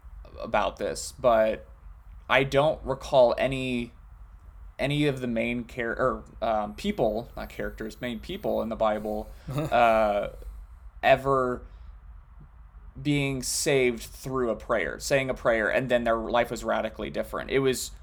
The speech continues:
Speaker 1: almost exclusively them encountering Jesus himself and,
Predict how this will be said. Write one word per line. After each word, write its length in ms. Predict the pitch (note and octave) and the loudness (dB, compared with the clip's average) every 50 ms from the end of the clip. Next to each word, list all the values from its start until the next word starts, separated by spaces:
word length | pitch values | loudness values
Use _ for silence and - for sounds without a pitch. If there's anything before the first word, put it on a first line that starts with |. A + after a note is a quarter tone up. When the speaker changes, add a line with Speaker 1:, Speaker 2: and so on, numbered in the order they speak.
| - - - - | -20 -18 0 4
Speaker 1:
almost 420 | A#2+ C3+ C#3+ D3 D3+ D3+ D3 - | 4 6 6 6 4 2 2 0
exclusively 880 | C3+ C3 - - - - C3 C#3 C#3 C#3+ D#3 C3 A#2+ B2 A#2+ A#2 A#2+ | -2 -2 -4 -4 -2 2 2 2 2 2 -2 -2 -2 -2 0 0 -2
them 400 | A2 G#2+ A#2+ A#2 A#2+ A#2+ A#2+ A2 - - - - - - - - - - - | 0 2 2 2 2 0 -2 -6 -8 -12 -16 -20 -20 -18 -18 -18 -18 -2 0
encountering 960 | C#3 C#3+ C#3+ C#3 - - B2+ A#2+ B2 B2 A#2+ A#2 A#2 A2+ A2+ A2+ A2+ A2 A2 - - - - - - - - | 2 2 2 0 2 2 4 4 6 4 4 2 2 0 0 -2 -4 -6 -8 -10 -12 -16 -18 -18 -18 -16 -8
Jesus 460 | - C3+ B2+ B2+ A#2+ A#2+ A#2+ A2+ - | -2 0 0 2 2 2 0 0 0
himself 800 | B2 A2+ A2 A2 - - A2 G#2 F#2 E2+ C#2+ - - - - - - | -4 -4 -4 -4 0 2 4 4 4 2 0 -4 -10 -16 -18 -8 -4
and, 400 | - A#2 A#2 A2 G#2+ G#2 G#2+ - | 0 0 0 0 0 -2 -6 -10